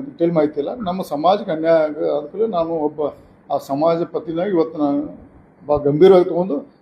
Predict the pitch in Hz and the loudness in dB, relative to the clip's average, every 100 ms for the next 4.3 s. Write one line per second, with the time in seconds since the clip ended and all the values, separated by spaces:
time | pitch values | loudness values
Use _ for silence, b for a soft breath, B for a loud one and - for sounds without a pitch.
0 | _ 143 147 135 151 180 175 170 165 170 | _ -2 0 4 4 4 0 0 -2 -2
1 | 208 254 - _ _ - 151 151 127 170 | -2 -4 -12 _ _ -4 -2 -2 0 2
2 | 196 180 175 202 214 165 - 190 170 180 | 2 2 0 -2 -4 -4 -2 -2 -2 -6
3 | 165 175 143 131 135 147 139 180 185 208 | -4 -4 -4 -6 -4 -4 -2 -4 -2 0
4 | 190 170 | 0 0